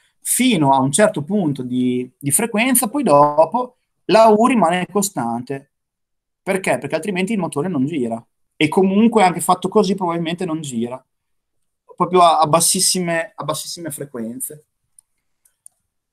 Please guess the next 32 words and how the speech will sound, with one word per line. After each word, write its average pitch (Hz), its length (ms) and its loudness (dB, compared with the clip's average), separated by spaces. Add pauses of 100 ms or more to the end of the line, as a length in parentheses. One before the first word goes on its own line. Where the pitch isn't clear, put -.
(920)
Allora, 135 460 0 (1400)
qua - 120 0
con 269 120 4
l'inverter 214 520 4
è 196 40 -2
possibile, 127 540 -2
oltre 262 320 0
a 156 60 2
rallentare 143 520 2
il 151 80 -2
motore 131 320 -4
rispetto 180 400 -6
alla 127 140 2
velocità 123 360 -4
di 143 140 -14
targa, 117 560 -2
anche 226 240 0
accelerare 190 520 2
a 190 40 -2
velocità 180 320 -6
maggiori, 127 460 -4
generando 151 360 -2
frequenze 156 480 -6
maggiori 147 340 -6
a - 20 -6
cinquanta 120 500 -8
hertz, 110 160 -4
quello 170 160 -6
che 170 80 -10
vi 131 80 0
dicevo 127 320 0
prima. 120 420 -6